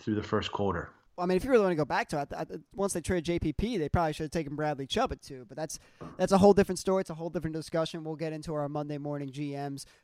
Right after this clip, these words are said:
Speaker 2: probably later, uh, because we'll talk about, I can't believe you brought up Derwin James. That still pisses me off. Um, but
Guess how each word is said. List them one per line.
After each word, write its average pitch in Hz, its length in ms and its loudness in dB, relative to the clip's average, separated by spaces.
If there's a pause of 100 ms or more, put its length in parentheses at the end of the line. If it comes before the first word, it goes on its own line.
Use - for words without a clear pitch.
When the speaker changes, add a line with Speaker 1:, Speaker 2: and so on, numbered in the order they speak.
Speaker 2:
probably 175 340 2
later, 147 560 -4
uh, - 340 -20
because 147 220 -6
we'll 160 140 -4
talk 160 280 -2
about, 139 220 -4
I 143 40 -6
can't 156 200 -6
believe 143 140 -4
you 139 80 -2
brought 135 200 0
up 110 80 -10
Derwin 131 240 -6
James. 131 280 -10
That 135 140 -16
still 139 160 -8
pisses 139 320 -8
me 143 100 -10
off. 143 220 -4 (280)
Um, 175 300 2
but 185 240 6